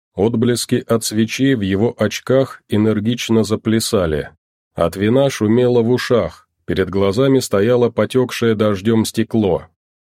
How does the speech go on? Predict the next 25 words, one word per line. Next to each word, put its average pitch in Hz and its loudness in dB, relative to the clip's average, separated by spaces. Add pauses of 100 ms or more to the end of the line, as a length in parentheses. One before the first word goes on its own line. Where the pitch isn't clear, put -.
(140)
"Надо 101 0
было 117 2
употреблять 117 0
после", 87 -2 (240)
подумал 95 0
он 98 0
с - -6
опозданием. 87 -2 (440)
Хотя 123 -2
выпил 117 0
всего 113 -2
три 117 -2
фужера, 110 0 (200)
один 101 0
за 101 0
знакомство 113 0
перед 98 -2
обедом 85 -2 (220)
и 90 -4
два 107 0
во 107 0
время, 110 0 (200)
ощущал 120 -2
себя 127 -2
пьяненьким. 82 -2